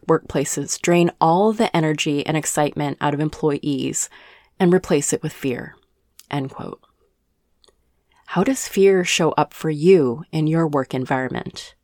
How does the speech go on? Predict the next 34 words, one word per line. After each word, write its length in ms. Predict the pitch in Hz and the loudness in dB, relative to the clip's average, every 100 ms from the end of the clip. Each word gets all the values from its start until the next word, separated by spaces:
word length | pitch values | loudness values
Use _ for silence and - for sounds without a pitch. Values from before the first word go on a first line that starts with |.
| _ _ _ _ _ _ - - | _ _ _ _ _ _ -20 0
I'll 160 | 160 175 | 4 4
let 240 | 165 - | 4 2
you 80 | 156 | -4
ponder 400 | - 170 170 151 | -2 0 2 0
that 240 | 131 127 | -2 -4
one 220 | 143 131 143 | -4 -6 -6
for 180 | - | -4
a 60 | 147 | 0
little 260 | 143 147 143 | 0 0 0
while. 520 | 139 135 139 135 147 _ _ _ _ _ _ _ _ _ _ _ _ _ _ - | -2 -2 -8 -12 -16 _ _ _ _ _ _ _ _ _ _ _ _ _ _ 0
But 120 | 285 | 0
for 160 | - | 2
now, 320 | 285 175 165 165 | 4 4 4 2
I'd 160 | 196 247 | 0 -2
like 120 | 294 | -2
to 100 | 392 | -2
present 420 | - - 180 175 | -2 0 2 4
you 220 | 190 180 | 4 4
with 260 | 156 160 - 170 | 4 2 2 -4
a 60 | |
checklist 640 | - - 175 - 175 - - | -4 -4 -4 0 0 0 -4
of 140 | - | -4
prompts 600 | - 156 139 156 - - | -2 2 2 2 -4 -4
that 300 | - 151 - | 0 0 -2
come 340 | - - 403 214 | -6 -2 -2 -2
from 200 | 220 208 | -2 -2
a 80 | 185 | 0
book 400 | - 160 - - | 0 0 -2 -8
called 480 | - 143 139 143 - - - - | -4 -2 -2 -4 -10 -20 -20 -4
Rising 440 | 160 160 180 208 | 0 2 2 2
Above 500 | 196 170 147 147 143 - | 0 2 0 0 -2 -6
a 120 | - | -6
Toxic 520 | - - 139 - 147 147 | -6 -8 -6 -4 -4 -2
Workplace, 680 | 139 - - - - - | -4 -4 -8 -6 -4 -6